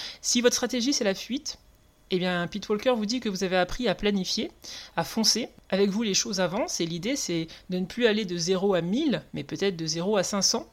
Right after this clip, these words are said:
dans un premier temps, dans ce que vous vous demandez à vous-même. Apprenez à réellement faire des pauses, et des pauses dénuées de dissociation, dénuées de coupure de soi. Si pour vous c'était l'immobilisation, vous avez une capacité à la connaissance de vous-même,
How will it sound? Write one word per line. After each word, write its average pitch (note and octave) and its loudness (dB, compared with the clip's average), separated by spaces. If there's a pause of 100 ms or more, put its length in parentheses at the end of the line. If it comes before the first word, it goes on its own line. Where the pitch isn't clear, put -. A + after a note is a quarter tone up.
dans E3 -2
un D#3+ -4
premier D#3+ -6
temps, A#3 -2 (560)
dans F3+ -6
ce - -6
que F#3+ -4
vous E3+ -4
vous E3+ -8
demandez A3 0
à F#3+ 2
vous-même. D#3+ -4 (880)
Apprenez G#3 4
à G3+ 2
réellement A3 2
faire G3+ -2
des E3+ 0
pauses, F#3 -2 (380)
et E3+ 0
des E3 2
pauses G#3+ 0
dénuées G#3+ 2
de G#3 -6
dissociation, G3 -2 (380)
dénuées G3+ 4
de G3+ -2
coupure G#3 -4
de F#3+ -2
soi. - -6 (760)
Si - 2
pour B3+ 2
vous B3+ -2
c'était A3 0
l'immobilisation, G3 0
vous A3 2
avez F#3+ 4
une G3 2
capacité G3 2
à E3+ 0
la E3+ 0
connaissance F3 -2
de E3 -6
vous-même, E3+ -2